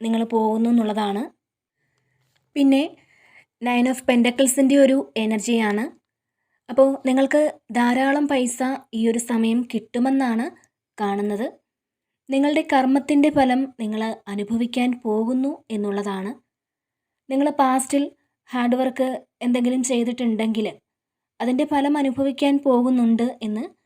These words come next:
ഇവിടെ കാണാൻ സാധിക്കുന്നുണ്ട്. ശരിക്കും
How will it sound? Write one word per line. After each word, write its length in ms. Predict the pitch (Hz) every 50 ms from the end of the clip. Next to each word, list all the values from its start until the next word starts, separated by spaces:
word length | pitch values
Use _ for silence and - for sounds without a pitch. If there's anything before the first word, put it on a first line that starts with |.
| _ _ _ _ _ _ _
ഇവിടെ 360 | 208 202 202 214 214 214 - _
കാണാൻ 280 | 220 208 202 202 202 208
സാധിക്കുന്നുണ്ട്. 920 | 208 - - 208 196 190 196 202 - 226 226 220 208 196 180 208 302 - _ _ _ _ _ _ _ _ _ _ _ _ _
ശരിക്കും 500 | - - 277 269 262 294 311 339 381